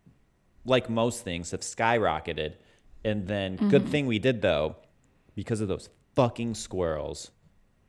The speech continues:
Speaker 1: <laughs> Also, something we didn't do but had to hire somebody to do, we did all of the soffit around the house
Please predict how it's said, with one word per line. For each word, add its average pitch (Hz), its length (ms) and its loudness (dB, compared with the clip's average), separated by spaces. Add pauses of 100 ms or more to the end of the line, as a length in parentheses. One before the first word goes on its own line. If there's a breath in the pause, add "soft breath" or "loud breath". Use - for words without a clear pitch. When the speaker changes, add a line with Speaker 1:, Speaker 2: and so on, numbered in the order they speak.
(480)
Speaker 1:
<laughs> - 520 0
Also, 180 240 8
something 196 380 4
we 185 140 8
didn't 135 300 4
do 123 220 6
but 117 200 6
had 127 100 8
to 120 80 8
hire 120 320 4
somebody 101 400 2
to - 140 -8
do, 107 260 2
we 110 200 -2
did 120 260 4
all 120 240 6
of 123 120 -2
the 120 80 0
soffit 107 520 2
around 90 300 0
the 87 100 -4
house 90 520 0